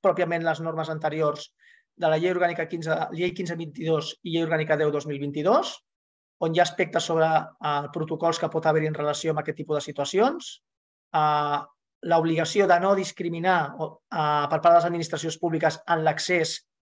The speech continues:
per temes d'igualtat, etcètera, etcètera. Estan aquí també. Val? Hi ha quatre o cinc articles de cadascuna d'aquestes normes que a l'hora de fer,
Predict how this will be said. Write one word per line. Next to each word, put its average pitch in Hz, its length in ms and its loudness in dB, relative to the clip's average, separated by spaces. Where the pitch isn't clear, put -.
per 160 140 0
temes 160 240 -2
d'igualtat, 147 600 2
etcètera, 156 320 0
etcètera. 139 360 -4
Estan 175 240 0
aquí 175 240 0
també. 127 320 -10
Val? 165 220 2
Hi 160 60 2
ha 175 100 8
quatre 180 280 4
o - 40 -6
cinc 180 140 -4
articles 170 380 -2
de 147 80 -6
cadascuna 160 360 -2
d'aquestes 160 380 -2
normes 190 500 0
que 180 80 0
a 175 320 2
l'hora 165 240 2
de 165 480 2
fer, 170 120 -8